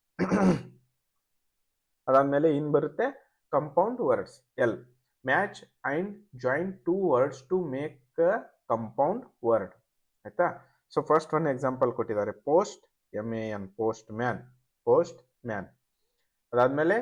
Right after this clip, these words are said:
ಈಚೆ ಕಡೆ ಬರ್ತ್ ಕೊಟ್ಟಿದ್ದಾರೆ, ಇಲ್ಲಿಂದ ಡಿ ತಗೊಂಡು ಬರ್ತ್‌ಡೇ, ಬೆಡ್‌ರೂಮ್,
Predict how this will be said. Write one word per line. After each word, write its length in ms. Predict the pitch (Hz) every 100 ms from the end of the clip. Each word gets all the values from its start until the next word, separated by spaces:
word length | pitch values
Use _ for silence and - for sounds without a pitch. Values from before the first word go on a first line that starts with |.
| 226 127
ಈಚೆ 160 | - 135
ಕಡೆ 120 | 127 117
ಬರ್ತ್ 220 | 131 - -
ಕೊಟ್ಟಿದ್ದಾರೆ, 420 | 156 165 165 208 254 - 123
ಇಲ್ಲಿಂದ 320 | 127 143 165 220 160 143
ಡಿ 100 | 156 -
ತಗೊಂಡು 340 | 151 156 190 285 - _ 117
ಬರ್ತ್‌ಡೇ, 480 | 104 - 101 104 120 90 - _ 120
ಬೆಡ್‌ರೂಮ್, 540 | 110 101 - 135 127